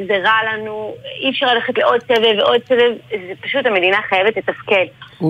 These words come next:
Speaker 1: ואם
Speaker 2: ו-,
Speaker 1: אנחנו כל
Speaker 2: ולצד
Speaker 1: פעם
Speaker 2: האנשים
Speaker 1: נצעק,
Speaker 2: שפונים
Speaker 1: כל
Speaker 2: אלייך
Speaker 1: שני ורביעי
Speaker 2: ברחוב, פונים אלייך גם מטעם בנימין נתניהו, הגיעו אלייך הצעות מהליכוד?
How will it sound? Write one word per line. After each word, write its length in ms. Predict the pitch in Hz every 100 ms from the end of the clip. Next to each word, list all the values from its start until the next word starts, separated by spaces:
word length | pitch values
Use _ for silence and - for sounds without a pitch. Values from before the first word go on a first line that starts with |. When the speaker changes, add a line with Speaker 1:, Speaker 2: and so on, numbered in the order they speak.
| - 175
Speaker 1:
ואם 160 | 196
Speaker 2:
ו-, 20 | 160
Speaker 1:
אנחנו 280 | 156 151 160
כל 40 |
Speaker 2:
ולצד 300 | 156 165 185
Speaker 1:
פעם 100 | 202
Speaker 2:
האנשים 360 | 180 165 - 175
Speaker 1:
נצעק, 240 | - -
Speaker 2:
שפונים 280 | 170 165 190
Speaker 1:
כל 60 |
Speaker 2:
אלייך 280 | 185 175 165
Speaker 1:
שני 80 | -
ורביעי 160 | 165 143
Speaker 2:
ברחוב, 380 | - 180 214 202 -
פונים 380 | 170 160 165 196
אלייך 520 | 202 190 180 180 - 131
גם 540 | 139 170 196 208 214 220 - - - -
מטעם 460 | 160 160 160 170 170
בנימין 360 | 151 151 160 156
נתניהו, 460 | - 135 160 185
הגיעו 400 | 156 120 160 196
אלייך 300 | 185 185 -
הצעות 380 | 175 - 175 180
מהליכוד? 500 | 180 175 - 220